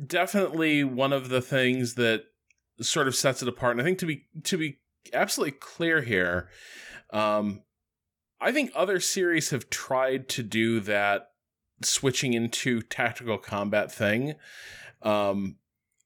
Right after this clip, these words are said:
a lot of times that's a, that's a direction for four X's I tend not to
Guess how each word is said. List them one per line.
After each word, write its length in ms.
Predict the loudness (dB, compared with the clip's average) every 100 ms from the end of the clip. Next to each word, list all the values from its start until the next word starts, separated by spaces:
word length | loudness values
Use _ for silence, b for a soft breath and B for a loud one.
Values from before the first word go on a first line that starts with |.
| _
a 100 | -2
lot 280 | 0 2 0
of 100 | -2
times 440 | -2 0 2 0
that's 360 | 0 0 0 -6 0
a, 640 | 2 4 2 0 -2 -6 -12 _
that's 220 | -2 -2 0
a 40 |
direction 400 | 0 0 0 -2
for 140 | -2
four 240 | -2 2 2
X's 480 | 2 2 2 2 0
I 160 | -4
tend 460 | -4 0 2 2 2
not 340 | 0 -2 -6
to 540 | -4 -2 0 0 -4